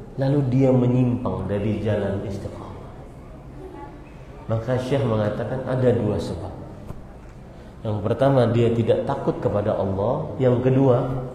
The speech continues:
dia pernah mencela orang yang bermaksiat, menghina orang yang bermaksiat.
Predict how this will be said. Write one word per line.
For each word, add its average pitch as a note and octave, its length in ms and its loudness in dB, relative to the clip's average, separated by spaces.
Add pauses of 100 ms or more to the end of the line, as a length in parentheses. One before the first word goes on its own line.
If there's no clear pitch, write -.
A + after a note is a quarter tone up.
(440)
dia C3+ 320 0 (160)
pernah C#3 480 0
mencela D3+ 960 2
orang C3 480 0
yang A2 160 0
bermaksiat, G2+ 840 -4 (1800)
menghina B2 800 2
orang G2 320 -2
yang F2+ 160 -6
bermaksiat. E2+ 580 -10